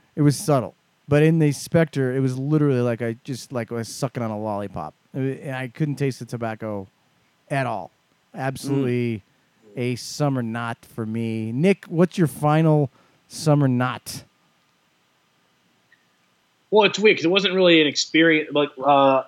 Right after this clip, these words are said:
Speaker 3: this morning or last night, actually. Um, so I, I, I,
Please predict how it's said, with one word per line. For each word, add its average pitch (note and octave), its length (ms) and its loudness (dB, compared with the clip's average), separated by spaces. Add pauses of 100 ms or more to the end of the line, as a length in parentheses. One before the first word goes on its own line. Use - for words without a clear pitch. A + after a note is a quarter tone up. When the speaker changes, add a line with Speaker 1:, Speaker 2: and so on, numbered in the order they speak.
(120)
Speaker 3:
this D3 240 -2
morning E3+ 460 4
or D3 120 4
last D#3+ 280 4
night, D#3+ 180 2
actually. C3 600 0 (480)
Um, A#2 400 -2
so F3 140 4
I, F3 120 6 (140)
I, E3 220 4
I, F#3 100 2